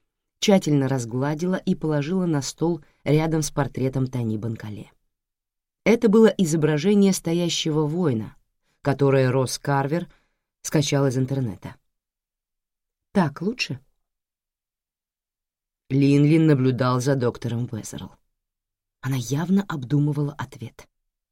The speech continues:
Выбор у нее был непростой. Можно все отрицать, но ее слова легко проверить, а признание может стать источником множества проблем. И суть этих проблем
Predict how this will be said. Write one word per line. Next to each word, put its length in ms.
Выбор 520
у 60
нее 280
был 160
непростой. 840
Можно 260
все 220
отрицать, 720
но 100
ее 240
слова 320
легко 320
проверить, 680
а 220
признание 760
может 300
стать 300
источником 760
множества 600
проблем. 560
И 140
суть 460
этих 400
проблем 500